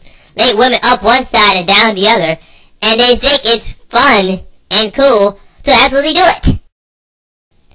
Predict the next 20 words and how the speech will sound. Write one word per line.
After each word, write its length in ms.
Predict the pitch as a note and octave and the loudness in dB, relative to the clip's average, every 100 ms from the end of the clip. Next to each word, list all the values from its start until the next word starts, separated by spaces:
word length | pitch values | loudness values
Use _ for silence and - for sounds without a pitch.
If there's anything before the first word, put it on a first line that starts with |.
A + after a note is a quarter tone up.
| - _ _ | -20 _ _
We 280 | G3+ A3+ - - | -4 -4 -6 -12
cannot 760 | - - D4 D4+ A#3 G3 F#3+ - - - | -12 -4 0 0 0 0 -2 -4 -16 -14
let 420 | F3 F#3+ G#3 F#3 - E3+ | -8 -2 -2 -2 -6 -8
this 300 | F#3+ G3 - | -6 -4 -8
woman 580 | D#3+ F#3+ G#3 F#3 E3+ D#3 - - - | -8 -4 -4 -4 -6 -8 -18 -20 -6
into 240 | G#3+ G#3+ | -4 -2
the 80 | G#3 | 0
White 240 | A#3 A#3+ | 2 0
House. 380 | D#3+ B2+ - - - - - | -2 -6 -12 -20 -20 -20 -6
I 160 | F#3 | -4
mean, 160 | A3+ G#3+ | -2 -2
we 80 | G#3+ | -4
can't 260 | A#3+ C4+ | -2 -2
just, 300 | C4+ C4 A3+ | -2 -4 -6
we, 300 | F#3+ - G3+ | -18 -10 -8
we, 200 | G3+ B3 | -6 -8
we 140 | F#3+ B3+ | -8 -4
can't 220 | C#4+ G#3+ | -2 0
do 80 | D#4 | 0
it. 280 | - - | -2 -8